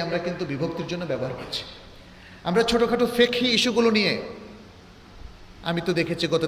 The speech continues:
তিন চার বছর যাবৎ ঢাকা শহরের বিভিন্ন মসজিদে কিন্তু ঝগড়াঝাটি হয়েছে। কে রফায়েদ আইন করলো আর কে করলো না, কে জোরে আমিন বললো আর বললো না।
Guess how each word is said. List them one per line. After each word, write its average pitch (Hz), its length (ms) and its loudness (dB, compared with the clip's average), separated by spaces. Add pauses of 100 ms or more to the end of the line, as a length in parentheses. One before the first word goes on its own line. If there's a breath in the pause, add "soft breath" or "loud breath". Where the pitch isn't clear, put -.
তিন 175 140 2
চার 170 200 0
বছর 151 300 -6
যাবৎ 131 300 -4 (840)
ঢাকা 147 260 -6
শহরের 143 340 -6
বিভিন্ন 143 340 -4
মসজিদে 135 380 -6
কিন্তু 143 280 -6 (440)
ঝগড়াঝাটি 120 500 -6
হয়েছে। - 280 -12 (460 loud breath)
কে 170 160 -2
রফায়েদ 165 440 2
আইন 160 260 2
করলো 160 300 0
আর 151 120 2
কে 160 100 -2 (100)
করলো 143 260 -2
না, 151 100 -6 (680 loud breath)
কে 170 140 2
জোরে 175 260 4
আমিন 165 340 2
বললো 165 300 2
আর 170 100 4 (100)
বললো 147 260 2
না। 160 120 0